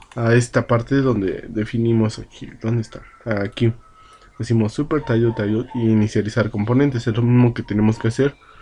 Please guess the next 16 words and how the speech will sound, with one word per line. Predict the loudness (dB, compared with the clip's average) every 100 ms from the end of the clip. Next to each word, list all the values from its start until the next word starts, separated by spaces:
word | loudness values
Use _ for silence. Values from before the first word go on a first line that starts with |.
| -20 -20 _ -10
porque | -6 2
lo | 4
único | 6 4
que | 2
estamos | 2 2
diciendo | 2 0 2
es | 4 4 2 -2
que, | 0 2 4 4 2 2
bueno, | 2 2 2
en | 2
este | 2
caso | -2 2 4
los | 6
valores | 4 2 2
son | 0
verdaderos | -4 -4 0 2 2 0 -4